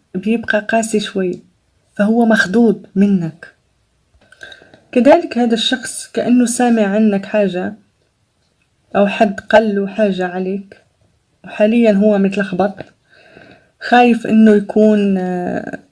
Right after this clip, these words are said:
آه، في وضع، آه، مش مستقر معك، خصوصًا إنه حاطط، آه، نقط حمراء مخلياه ينتظر شوية.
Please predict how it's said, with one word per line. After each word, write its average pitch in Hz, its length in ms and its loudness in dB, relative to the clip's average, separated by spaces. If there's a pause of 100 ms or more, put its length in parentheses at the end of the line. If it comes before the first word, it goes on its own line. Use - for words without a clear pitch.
(120)
آه، 175 520 -10 (520)
في - 180 -8
وضع، 214 380 2 (280)
آه، 175 300 -10
مش 208 360 -2
مستقر 208 680 -2
معك، 180 580 -6 (1700)
خصوصًا 240 440 -2
إنه 220 440 4
حاطط، 220 380 -8 (200)
آه، 190 540 -2 (100)
نقط 214 340 -2
حمراء 202 460 -2
مخلياه 202 720 0 (200)
ينتظر 196 500 2
شوية. 175 500 -6